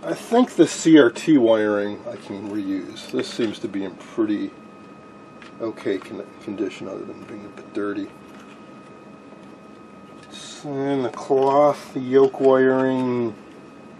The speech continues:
maybe. But again, this plastic stuff, it's just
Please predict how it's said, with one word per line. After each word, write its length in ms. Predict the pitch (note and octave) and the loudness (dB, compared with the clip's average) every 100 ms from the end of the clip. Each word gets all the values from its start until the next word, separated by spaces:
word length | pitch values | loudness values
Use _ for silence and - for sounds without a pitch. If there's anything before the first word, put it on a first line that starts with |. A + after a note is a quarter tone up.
| - - - - - - - - - - - | -20 -20 -20 -20 -20 -20 -20 -20 -20 -20 -14
maybe. 600 | A2 G#2+ G#2 G2+ F#2 E2+ - - - - - - - - - - - - | -8 -4 -2 -2 -4 -10 -18 -20 -20 -20 -20 -20 -20 -20 -20 -20 -14 -2
But 120 | G#2+ | -2
again, 320 | G#2 G#2+ G2+ | 0 0 0
this 200 | G2 - | -4 -8
plastic 600 | - - G#2 - - - | -6 -2 0 -2 -8 -8
stuff, 480 | - A2+ G#2 - - - - - - - - - - - - - - - - - - - - - - | 2 2 2 -4 -18 -20 -20 -18 -18 -18 -20 -20 -20 -20 -20 -20 -20 -20 -20 -20 -20 -20 -20 -20 -14
it's 260 | C3 - - | -14 -12 -14
just 320 | G2 F2 | -14 -14